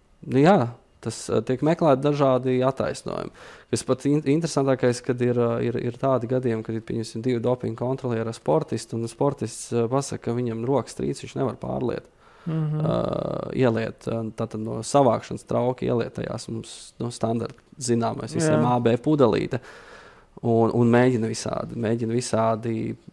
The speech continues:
Speaker 1: pateikt, ka viņš to nevar, lai tikai kontrolieris pieskarās.
Speaker 2: Jo kontrolieris
Speaker 1: Kontrolieris nedrīkst
Speaker 2: arī,
Speaker 1: pieskarties.
Speaker 2: nedrīkst, kontrolieris
Speaker 1: Tieši
Speaker 2: nedrīkst,
Speaker 1: tā.
Speaker 2: jā.
Speaker 1: Viņš
Speaker 2: Mhm.
Speaker 1: nedrīkst, un beigās ar to, ka tas viss galds pludo,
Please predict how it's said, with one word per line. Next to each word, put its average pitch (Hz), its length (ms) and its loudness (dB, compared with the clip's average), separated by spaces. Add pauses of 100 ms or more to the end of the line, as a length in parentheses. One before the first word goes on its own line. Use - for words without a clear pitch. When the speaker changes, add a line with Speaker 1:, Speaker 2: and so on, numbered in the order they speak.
(160)
Speaker 1:
pateikt, 113 320 -4
ka - 20 -4
viņš 110 140 -10
to 110 100 0
nevar, 151 400 6
lai 120 220 4
tikai 117 180 0
kontrolieris 117 480 -4
pieskarās. 147 380 0
Speaker 2:
Jo - 20 -6
kontrolieris 185 480 8
Speaker 1:
Kontrolieris 180 60 4
nedrīkst 196 340 8
Speaker 2:
arī, - 60 0
Speaker 1:
pieskarties. 180 320 4
Speaker 2:
nedrīkst, 160 240 0
kontrolieris 170 320 2
Speaker 1:
Tieši 185 100 4
Speaker 2:
nedrīkst, 139 240 2
Speaker 1:
tā. 165 160 2
Speaker 2:
jā. 139 480 -8
Speaker 1:
Viņš 156 140 0
Speaker 2:
Mhm. 160 100 2
Speaker 1:
nedrīkst, 151 380 2
un 110 80 2
beigās 131 260 2
ar - 80 -10
to, 123 160 4
ka - 160 -6
tas - 160 -10
viss 123 160 -2
galds 120 320 0
pludo, 180 460 0